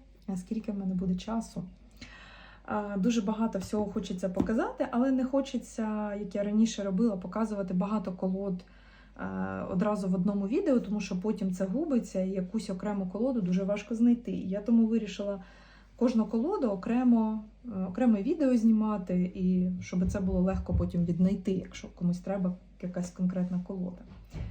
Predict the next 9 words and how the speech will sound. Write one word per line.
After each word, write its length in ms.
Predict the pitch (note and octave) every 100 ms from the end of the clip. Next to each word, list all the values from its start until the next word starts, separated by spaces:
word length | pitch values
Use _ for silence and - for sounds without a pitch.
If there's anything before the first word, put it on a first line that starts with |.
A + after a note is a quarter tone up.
| - - - - - - - -
Ну 320 | B3 F4+ G4 -
і 280 | C#4+ D#4 E4 E4 - - -
дивимося. 840 | G3 A#3 C4+ C4 B3+ - C4 B3+ B3+ C4 C4 C4 -
Дивлюся 420 | G#3 G#3+ F4 -
я, 180 | A#3 A3+
з 80 | G#3
якої 340 | F#3+ C#4 D#4
колоди 480 | - F#3+ G3+ A#3+ A3 A3 -
почати. 500 | - - F3+ - -